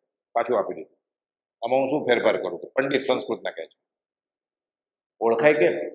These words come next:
જ્ઞાનીનું ઓળખાણ, સત્પુરુષનું ઓળખાણ સુલભ હોત તો મોક્ષ અહીંયા જ હોત. ઘાટકોપરમાં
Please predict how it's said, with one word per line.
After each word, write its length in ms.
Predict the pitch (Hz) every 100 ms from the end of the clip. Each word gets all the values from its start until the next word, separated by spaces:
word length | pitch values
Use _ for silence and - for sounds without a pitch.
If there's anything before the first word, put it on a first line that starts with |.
| - _ _ _ _ - _ -
જ્ઞાનીનું 480 | 117 127 143 147
ઓળખાણ, 640 | 139 185 - 160 151 107 -
સત્પુરુષનું 640 | - 151 - - - 147
ઓળખાણ 240 | 135 151
સુલભ 300 | 143 143 156
હોત 180 | 135 151
તો 180 | 151 165
મોક્ષ 320 | 160 165 160
અહીંયા 200 | 165 175
જ 60 | 135
હોત. 180 | 104 - _ _ _ _ _ _ _ _ _ _ _ _ _ _ _ _ _ _ _ _ _ _ _ _ _ _ _ _ -
ઘાટકોપરમાં 520 | 131 - 123 120 104